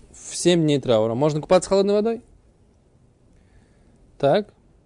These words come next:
И что это доказывает, да? Мы утверждали здесь в начале этой страницы, что все, что связано с трауром, нельзя купаться, да?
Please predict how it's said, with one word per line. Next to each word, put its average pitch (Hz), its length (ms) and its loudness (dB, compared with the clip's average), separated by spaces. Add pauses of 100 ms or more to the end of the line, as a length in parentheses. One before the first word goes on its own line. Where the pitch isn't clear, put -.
(1300)
И 151 80 -6
что 151 160 2
это 147 140 4
доказывает, 120 760 0
да? 147 280 -8 (920)
Мы 175 140 4
утверждали 123 1000 4
здесь 120 220 -6
в - 40 -14
начале 123 400 0
этой 120 160 -6
страницы, 117 920 -6 (100)
что - 180 -14
все, 208 260 2
что 160 140 -4
связано 131 380 0
с - 80 -10
трауром, 117 540 2
нельзя 120 440 -2
купаться, 120 800 -2
да? 139 320 -6